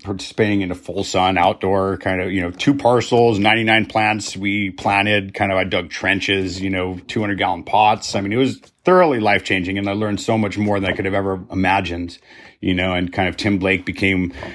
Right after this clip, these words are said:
you know, my born again weed dad, essentially at that moment.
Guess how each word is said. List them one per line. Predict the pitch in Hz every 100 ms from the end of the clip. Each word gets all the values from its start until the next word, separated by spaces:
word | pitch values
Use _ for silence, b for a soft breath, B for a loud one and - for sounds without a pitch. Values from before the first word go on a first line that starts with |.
| B -
you | 110
know, | 107
my | 107
born | 92 107 117
again | 107 110 98
weed | 95 113
dad, | 90 82 78 - -
essentially | - 90 - 92
at | 85
that | 92 90
moment. | 101 90 87 90